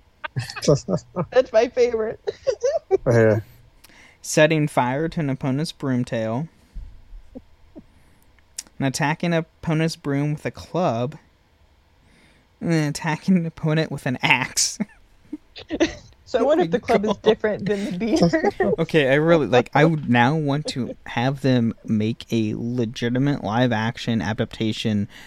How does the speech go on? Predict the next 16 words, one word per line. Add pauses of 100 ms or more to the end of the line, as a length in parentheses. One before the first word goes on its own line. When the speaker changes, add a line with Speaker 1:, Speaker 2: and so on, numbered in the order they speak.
(460)
Speaker 3:
of
just
of
this
Quidditch
match. (1040)
Because
Speaker 2:
Wild. (120)
Speaker 3:
they (500)
broke
all
seven
hundred
fouls (1400)
and
more,